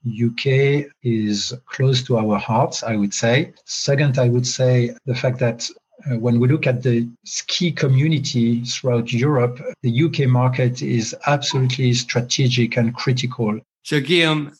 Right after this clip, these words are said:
Speaker 2: how protected is the passenger coming from Britain? I mean, are you bonded like one was with a major tour operator here?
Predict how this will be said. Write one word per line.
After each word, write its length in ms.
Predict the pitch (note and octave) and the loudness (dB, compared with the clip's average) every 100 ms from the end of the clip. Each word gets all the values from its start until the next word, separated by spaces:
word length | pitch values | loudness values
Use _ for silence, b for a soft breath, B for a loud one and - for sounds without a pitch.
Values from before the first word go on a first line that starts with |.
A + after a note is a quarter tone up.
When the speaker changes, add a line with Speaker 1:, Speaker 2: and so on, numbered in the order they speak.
| _ _ - | _ _ -6
Speaker 2:
how 360 | E3+ G3 F#3+ - - | -2 0 -2 -4 -4
protected 600 | C#3+ F#3 F3+ - A#2+ A2 | 0 0 0 -2 0 0
is 200 | A2 A#2+ | -2 -2
the 280 | A2+ A2+ - _ | -2 -4 -8 _
passenger 540 | C#3 A2+ A#2+ G#2 A2 G#2 | -6 -4 -4 -4 -6 -6
coming 300 | B2 A#2 A2 | -4 -4 -2
from 200 | A2+ A2 | -4 -4
Britain? 340 | B2 - F#2+ | -8 -6 -2
I 60 | G2+ | 0
mean, 180 | A2+ | 0
are 80 | A#2+ | 2
you 160 | B2+ B2 | 2 0
bonded 600 | G#2+ D3 D3+ D3+ F#3 F#3 | 0 2 2 0 -2 -2
like 240 | B2 A#2+ - - | -2 -4 -6 -6
one 160 | B2+ | -4
was 100 | A#2+ | -2
with 140 | C3 C3 | -2 2
a 60 | |
major 260 | C3+ B2+ B2 | 2 2 -2
tour 260 | - C#3 | 0 0
operator 380 | C3+ - C3+ B2+ | 0 -2 -4 -2
here? 420 | C3 C3 C#3 E3 | -2 -2 -2 -2